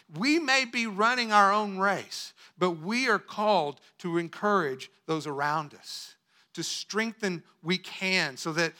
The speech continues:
they can hold firm to the message of God's word. Because as we see in verse five, it's easy for any of us to forget what God has promised.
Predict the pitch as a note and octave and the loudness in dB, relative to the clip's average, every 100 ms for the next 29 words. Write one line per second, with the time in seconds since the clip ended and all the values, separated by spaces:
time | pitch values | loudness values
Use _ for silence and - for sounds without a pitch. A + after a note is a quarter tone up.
0 | - D#3+ E3+ D#3 - - E3 G3 F#3+ - | -10 -2 -2 -2 -6 -8 -4 2 2 0
1 | - G3+ A3 G#3+ E3 B2 - _ - F3+ | -2 4 6 6 2 -4 -14 _ -4 -2
2 | E3 E3+ G3 F#3+ - D#3+ E3+ D3 E3+ D#3+ | -2 -2 0 0 -2 -4 -6 4 6 6
3 | C#3 C#3+ D#3+ D3+ A#2 - _ F3 G3 G#3+ | 2 -2 0 2 -2 -10 _ -6 -2 -2
4 | F#3+ G#3+ - C4 C4 G3 F3+ A3 - C4 | -2 -2 -2 0 0 0 2 0 4 6
5 | A3 F#3 - A#3+ - A#3 C#4 C4+ G3 - | 8 6 -2 -4 -2 0 2 2 -2 0
6 | G#3 - B3 D#4 D4+ G#3+ D#3+ A#2+ - - | 0 0 0 2 4 4 2 -2 -6 -10
7 | - G3+ F3+ G3 D#3 - _ _ _ - | -4 -4 0 0 0 -4 _ _ _ -8
8 | E3 E3+ D#3+ D3+ D#3 - E3 C#3 A2+ F2+ | 0 4 4 4 -6 -6 -2 -2 -4 -12
9 | - - | -18 -18